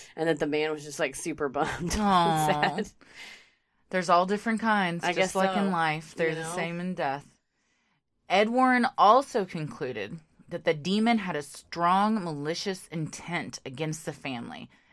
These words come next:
Speaker 2: and wanted the investigators to leave.
Speaker 1: Yeah, they were up in the room, in the master bedroom, and, like, the mirror started to shake, the wall started to shake, and then the drawers, inside the drawers, there was, like, rattling and scratching.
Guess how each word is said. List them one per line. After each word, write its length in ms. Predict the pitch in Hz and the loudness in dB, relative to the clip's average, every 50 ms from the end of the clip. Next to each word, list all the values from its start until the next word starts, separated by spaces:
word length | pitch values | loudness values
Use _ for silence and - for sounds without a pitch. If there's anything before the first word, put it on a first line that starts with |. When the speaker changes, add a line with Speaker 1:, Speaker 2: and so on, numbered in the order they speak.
| _ _ - | _ _ -10
Speaker 2:
and 200 | 143 147 143 135 | -8 -6 -6 -4
wanted 300 | 135 147 160 175 185 185 | -2 -2 -2 -2 -2 -4
the 120 | 185 208 214 | -4 -4 -2
investigators 920 | 226 220 202 - 151 143 - - - 147 143 135 135 131 127 135 135 - - | -2 -2 0 -2 -2 -2 -4 -8 -8 -6 -4 -4 -4 -4 -4 -6 -8 -10 -14
to 200 | - - 135 135 | -16 -12 -10 -10
leave. 400 | 139 135 131 113 - - 64 - - 180 170 | -8 -8 -10 -12 -14 -16 -18 -20 -16 -4 2
Speaker 1:
Yeah, 280 | 190 202 190 180 180 170 | 2 2 2 2 -2 -6
they 240 | 123 180 185 185 175 | -4 0 0 0 0
were 140 | 170 156 | 2 2
up 160 | 156 175 165 190 | 2 2 2 0
in 100 | 180 165 | -2 0
the 100 | 151 147 | 0 0
room, 540 | 147 156 170 180 180 175 170 165 156 143 - | 0 0 0 0 0 -2 -2 -4 -6 -6 -6
in 120 | 170 165 | -4 -2
the 180 | 160 151 139 139 143 | -2 -2 -4 -2 0
master 340 | 156 151 160 165 - 170 143 | 2 2 2 2 0 -4 0
bedroom, 380 | 147 156 160 156 165 160 147 | 2 2 2 2 0 -2 -2
and, 120 | 143 151 147 | -2 -2 -2
like, 220 | 143 135 120 - - - - - - _ | -2 -2 -4 -6 -12 -18 -20 -20 -10 _
the 80 | - 165 | -2 0
mirror 320 | 165 180 196 208 202 196 | 4 6 6 8 8 6
started 380 | 196 - 208 196 185 185 185 180 | 6 4 4 4 4 2 0 -2
to 60 | 185 | -4
shake, 400 | - - 190 180 180 180 170 160 | -2 2 2 4 4 2 2 0
the 100 | 156 147 | -2 0
wall 240 | 147 160 175 180 180 | 4 6 6 6 4
started 340 | - - 185 175 165 165 160 | 4 2 2 2 2 0 -4
to 80 | 165 160 | -6 -4
shake, 380 | - - 175 165 165 165 - | -2 0 0 0 0 -2 -4
and 120 | 175 165 165 | -4 -2 -2
then 220 | 165 160 156 156 | -2 -2 -2 -2
the 120 | 151 147 | -2 -2
drawers, 520 | 139 139 - 147 156 156 165 170 170 160 - | -2 -4 -4 -4 -2 0 0 0 -2 -2 -4
inside 380 | 190 185 180 180 180 170 165 | -4 -4 -2 0 0 0 0
the 80 | 160 156 | -2 -4
drawers, 300 | 151 156 143 156 160 151 | -2 0 0 0 0 0
there 100 | 160 151 | -2 -4
was, 100 | 147 139 | -2 0
like, 160 | 143 143 - | -2 -2 -2
rattling 480 | - 139 135 135 143 151 156 156 156 143 | 2 4 4 6 6 4 2 0 0 0
and 100 | 135 127 | -2 -2
scratching. 720 | - - - 131 135 143 - - 180 175 170 170 180 | -4 -4 -2 0 0 0 0 -2 -2 -2 -2 -4 -8